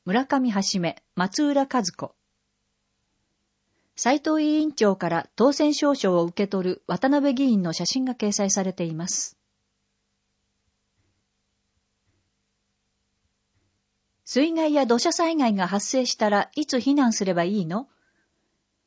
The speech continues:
避難情報、警戒レベル三、警戒レベル四で速やかに避難を。水害、土砂災害の際、町が出す避難情報を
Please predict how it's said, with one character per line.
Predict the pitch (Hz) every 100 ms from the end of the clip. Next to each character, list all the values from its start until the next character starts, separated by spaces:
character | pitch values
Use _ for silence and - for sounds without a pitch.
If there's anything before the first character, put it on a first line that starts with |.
| _ _ _ _
避 | 233
難 | 285 349
情 | 320 330 311
報、 | 233 185 160 - _
警 | 208 311
戒 | 330 320
レ | 320
ベ | 262 226
ル | 180
三、 | - 220 196 - _ _
警 | 233 311
戒 | 320 320
レ | 302
ベ | 269
ル | 208
四 | 202 294 220
で | 170 -
速 | - 226 320
や | 339
か | 339
に | 190 175
避 | 269
難 | 269 160
を。 | 151 - _ _ _ _ _ _ _ _ _ _ _ _ _ _ _ _ _ _ _ _
水 | - 262 302
害、 | 285 269
土 | 226
砂 | 233 320
災 | 330 311
害 | 277 233
の | 208
際、 | 202 196 185
町 | 180 202 302
が | 302
出 | 277
す | -
避 | 202
難 | 226 277
情 | 269 269 233
報 | 196 180
を | 165